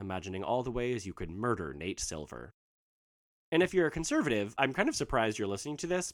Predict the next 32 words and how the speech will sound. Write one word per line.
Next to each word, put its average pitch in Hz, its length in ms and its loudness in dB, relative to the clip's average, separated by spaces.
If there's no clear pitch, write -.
but 123 180 2
hey, 127 160 2
we 104 180 0
appreciate 80 540 -6
you. 62 240 -10
Trump's 262 340 6
win 135 380 6
led 123 340 2
to, 117 480 4
let's 120 260 0
say, 101 400 2
some 101 300 -2
bad 90 380 -2
things. 73 480 -8
Somewhere 208 480 6
on 131 200 4
that 117 160 6
list, 95 520 -2
above 151 340 8
the 170 120 6
introduction 135 500 0
of 107 120 -4
the 113 80 0
word 107 280 2
kofif, 120 640 2
but 120 160 0
below 147 280 4
the 139 140 4
appointment 120 420 6
of 104 80 -2
Steve 127 300 0
Mnuchin, 117 600 2